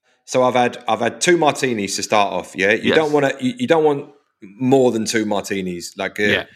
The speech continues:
Speaker 1: 'cause then you feel it and you wanna enjoy the meal.
Speaker 3: I've taken to drinking martinis at home, which is very dangerous, especially if you then need to cook a meal. So if you have two martinis and then you've got to cook a meal, it is a recipe for injury.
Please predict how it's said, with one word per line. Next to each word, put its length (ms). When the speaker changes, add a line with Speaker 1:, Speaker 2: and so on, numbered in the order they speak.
Speaker 1:
'cause 120
then 180
you 80
feel 300
it 140
and 100
you 80
wanna 180
enjoy 320
the 80
meal. 240
Speaker 3:
I've 160
taken 320
to 80
drinking 340
martinis 520
at 100
home, 320
which 220
is 60
very 220
dangerous, 520
especially 380
if 100
you 80
then 140
need 120
to 100
cook 240
a 40
meal. 360
So 380
if 220
you 80
have 100
two 200
martinis 500
and 80
then 80
you've 100
got 100
to 60
cook 220
a 40
meal, 400
it 140
is 120
a 40
recipe 380
for 100
injury. 460